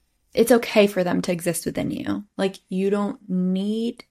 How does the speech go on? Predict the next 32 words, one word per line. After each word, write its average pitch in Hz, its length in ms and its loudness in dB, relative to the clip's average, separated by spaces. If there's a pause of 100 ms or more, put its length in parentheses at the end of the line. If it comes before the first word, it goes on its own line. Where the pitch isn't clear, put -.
(160)
at 220 220 -4
this 269 220 2
moment, 196 340 2
it - 100 -4
feels 240 420 0
like 208 120 -2
you 202 80 2
don't 202 200 -2
need 185 400 -4
to, 185 600 -2 (800)
those 233 220 4
can 339 100 2
exist 214 380 4 (100)
as 196 260 2
you 180 80 0
move 175 220 -2
forward. 175 320 2
You 185 80 2
don't 202 160 -2
need 185 280 -4
to 180 200 0 (480)
work 202 280 4
through 202 160 2
them 175 180 0
before 262 340 6
you 247 120 8
move 226 180 2
forward. 208 380 2
You 185 80 -2
don't 185 280 -2
need 180 440 -4
to 170 580 -2